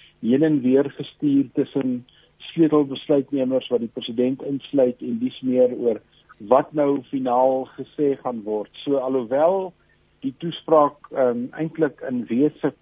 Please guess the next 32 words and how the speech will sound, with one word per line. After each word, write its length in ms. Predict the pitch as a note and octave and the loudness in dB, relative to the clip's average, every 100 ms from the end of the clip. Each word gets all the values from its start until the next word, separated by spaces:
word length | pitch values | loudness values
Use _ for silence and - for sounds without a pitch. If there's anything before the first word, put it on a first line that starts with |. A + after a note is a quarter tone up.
| _ _ | _ _
klaar 420 | - E3+ E3+ F3 D#3 A#2+ | -2 2 4 2 0 -6
is 140 | A#2 _ _ - | -12 _ _ -6
voor 140 | F3 | -2
die 160 | D#3+ - | -2 -2
tyd, 220 | A2+ B2 _ _ _ _ _ - | -4 -4 _ _ _ _ _ -4
ehm, 200 | A#2+ A#2+ - - | -4 -4 -8 -6
is 120 | C3+ | 0
daar 200 | D3 C#3+ | 2 2
tog 200 | - F3+ | 0 -2
nog 220 | D#3+ D#3 - | 0 0 0
geleentheid 540 | C3 B2 C3 D3 C3 _ _ _ _ _ | 2 2 2 2 0 _ _ _ _ _
om 140 | C3 C#3 | -6 -2
op 160 | D#3 | -2
die 100 | F3 | 0
nippertjie, 540 | C3+ C#3+ D#3 - B2+ A2+ _ _ _ _ - | -2 0 -2 0 -2 -4 _ _ _ _ 0
ehm, 400 | C3 A#2+ A#2 B2+ | 4 4 0 -4
'n 160 | C3+ - | -6 2
paar 280 | C#3+ C3+ | 4 4
goeters, 640 | B2+ - C3+ C#3 - - - | 2 -8 -2 -2 -2 -10 -6
ehm, 360 | C3 A#2 A#2 A2 _ - _ | -4 -2 -4 -10 _ -20 _
by 240 | A#2+ B2+ | 4 4
te 140 | D3 D#3 | 4 0
voeg. 380 | - A2+ - - - - - | 0 -2 -2 -14 -20 -12 0
In 120 | C#3+ | 4
hierdie 320 | C3 G3 A3+ | 4 4 2
geval 580 | - D#3+ - A2 G#2+ B2+ _ _ _ _ _ | -2 -2 2 2 2 -4 _ _ _ _ _
dink 280 | C3+ D3+ D3+ | 2 2 2
ek 360 | D3+ D3 - B2 | 2 0 -2 -6
die, 380 | C#3 C3+ C3+ - | -2 -2 -4 -6
die, 380 | C#3 C3 B2+ B2 | -4 -2 -4 -8
die 180 | C3+ C3 | -6 -2
hoofteks 680 | B2+ E3 - - C3+ - - | 2 2 0 0 0 0 -12